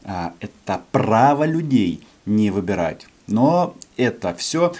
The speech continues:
будет максимально дискредитироваться. Они сейчас зачистят улицу, ну и потом дальше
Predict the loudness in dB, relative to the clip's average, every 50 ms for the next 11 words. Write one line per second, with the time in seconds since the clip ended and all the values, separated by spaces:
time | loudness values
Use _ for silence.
0 | -14 -16 _ -4 -2 -2 0 0 2 2 2 2 2 0 0 2 2 4 4 4
1 | 2 2 0 -2 -6 -6 -6 -2 0 2 0 2 2 2 2 2 2 0 -2 -2
2 | -4 -4 -4 -2 -2 -2 -4 -4 -6 -6 -4 -4 -4 -6 -12 -18 -20 -8 -2 0
3 | 2 2 2 2 0 -2 -4 -4 -4 -6 -6 -8 -8 -6 0 0 2 2 2 0
4 | -2 -2 -4 -4 -8 -10 -10 -10 -16 _ _ -4 -4 -4 -4 -4 -4 -2 -2 -2
5 | -4 -6 -14 -20 _ _ -6 -4 -2 -2 0 -2 -2 -2 -2 -6 -6 -6 -6 -6
6 | -6 -4 -2 -2 -2 -2 -2 0 0 0 0